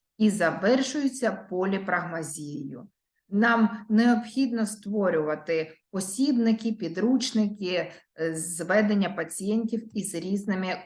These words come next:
коморбідними станами. Якщо у вас виникнуть якісь запитання до мене, я буду дуже вдячна і з радіс-,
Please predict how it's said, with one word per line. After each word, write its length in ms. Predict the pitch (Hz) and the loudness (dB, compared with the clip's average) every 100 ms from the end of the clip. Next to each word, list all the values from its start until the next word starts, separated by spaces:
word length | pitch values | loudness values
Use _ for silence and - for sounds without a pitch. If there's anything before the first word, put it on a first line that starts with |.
| - | -4
коморбідними 880 | 202 185 165 160 175 185 190 175 165 | -2 0 -2 -4 -6 -4 -4 -4 -6
станами. 680 | - - 147 147 147 147 208 - _ - | -8 -8 -6 -6 -8 -8 -12 -16 _ 0
Якщо 440 | 226 233 - 302 | 0 0 -2 2
у 180 | 262 214 | 2 4
вас 260 | 208 202 | 2 2
виникнуть 600 | 208 214 208 208 185 - | 2 4 2 0 -6 -6
якісь 400 | 190 180 214 175 | -8 -4 -2 -2
запитання 680 | - 165 180 - 208 247 233 | -2 -4 -4 0 2 4 4
до 160 | 214 208 | 2 0
мене, 360 | 196 185 175 180 | -2 -2 -6 -4
я 120 | 180 | -4
буду 300 | 196 180 180 175 - _ - | -4 -6 -4 -4 -6 _ -6
дуже 320 | 190 180 185 | -2 -2 -2
вдячна 580 | 170 214 247 254 - 220 | -2 2 2 2 0 -2
і 160 | 220 | -2
з 160 | 165 175 | -6 -2
радіс-, 540 | 170 208 208 220 - | 0 2 0 -2 -4